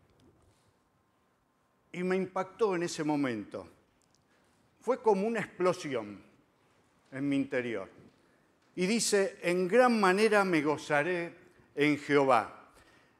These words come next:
Mi alma se alegrará en mi Dios, porque me vistió con vestiduras de salvación, me rodeó con manto de justicia, como a un novio me atavió,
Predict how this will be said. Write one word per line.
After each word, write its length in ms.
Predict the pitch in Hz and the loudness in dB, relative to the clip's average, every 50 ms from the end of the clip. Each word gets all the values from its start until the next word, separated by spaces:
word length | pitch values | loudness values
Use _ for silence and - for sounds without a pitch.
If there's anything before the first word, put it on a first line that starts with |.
| _ | _
Mi 240 | - 120 139 180 233 | -6 -2 0 2 2
alma 380 | 269 269 262 262 247 240 220 - | 2 2 2 0 0 0 0 -2
se 160 | - - 175 | -2 -2 0
alegrará 840 | 165 160 160 151 139 156 156 151 160 202 208 208 202 196 185 - - - | 0 0 0 0 0 2 2 4 4 6 4 4 2 0 -6 -12 -14 -6
en 260 | - 151 156 147 135 | -4 -2 -2 0 0
mi 120 | 135 135 | 0 0
Dios, 580 | 135 151 175 180 165 139 120 - - - - - - - _ _ _ _ _ _ _ _ _ _ _ _ _ _ _ - | 0 2 4 4 4 4 2 0 -8 -14 -16 -18 -20 -20 _ _ _ _ _ _ _ _ _ _ _ _ _ _ _ 4
porque 340 | 180 185 185 185 - 208 | 6 6 6 4 2 2
me 160 | 190 190 190 190 | 4 4 2 2
vistió 480 | 190 196 180 - - 233 247 247 247 | 0 -2 -4 -6 -2 2 2 2 4
con 180 | - 208 196 180 | 4 2 2 2
vestiduras 640 | 170 160 - - 170 170 165 233 254 233 190 160 | -2 -4 -4 -6 -8 -8 -6 -2 0 0 0 0
de 120 | 151 160 143 | -2 -4 -4
salvación, 920 | - 165 151 143 139 143 135 131 - - 226 233 190 135 120 107 92 85 - - _ _ _ _ _ _ _ _ _ _ _ _ _ _ - | -2 -2 -2 0 0 0 -2 -2 -4 0 2 2 2 2 -2 -4 -8 -12 -18 -20 _ _ _ _ _ _ _ _ _ _ _ _ _ _ -4
me 180 | 135 151 156 | 0 2 2
rodeó 420 | 151 160 175 175 190 214 233 226 226 | 4 4 4 2 6 6 4 4 4
con 300 | - 190 165 170 185 202 | 2 0 0 0 2 2
manto 420 | 233 254 254 233 208 - - 180 | 4 4 4 2 0 2 2 4
de 120 | 160 156 147 | 4 4 4
justicia, 800 | 156 156 135 - - - 165 143 - - - 120 113 104 92 - - - _ _ - - - _ _ _ _ | 2 -2 -4 -4 -6 -6 -6 -4 -6 -6 -6 -6 -6 -6 -6 -10 -16 -20 _ _ -20 -20 -20 _ _ _ _
como 280 | - 151 151 151 156 160 | 0 2 2 4 4 4
a 40 | 202 | 4
un 260 | 233 240 208 185 185 | 4 4 2 0 0
novio 460 | 202 233 247 233 190 180 160 151 147 | 0 2 2 2 0 0 0 0 0
me 100 | 147 139 | 0 -2
atavió, 600 | 131 123 - 131 117 120 127 123 117 117 110 95 | -2 -2 -2 -4 -4 -2 -2 -2 -2 -4 -4 -6